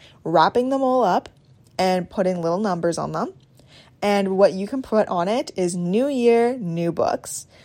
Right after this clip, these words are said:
So every day going into January, they can open a book, or you can just do twelve days, seven days of new books, however many you want to get for them.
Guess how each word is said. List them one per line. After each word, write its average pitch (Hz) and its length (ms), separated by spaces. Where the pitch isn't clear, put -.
So 214 260
every 202 340
day 202 520
going 185 260
into 180 280
January, 180 580
they 175 160
can 190 120
open - 220
a 147 60
book, 233 380
or 170 120
you 175 60
can 175 140
just 156 200
do 151 160
twelve 214 400
days, 190 500
seven 202 380
days 190 360
of 185 40
new 185 240
books, 180 400
however 202 680
many 180 260
you 175 80
want 165 160
to 165 60
get 160 200
for 196 120
them. 254 200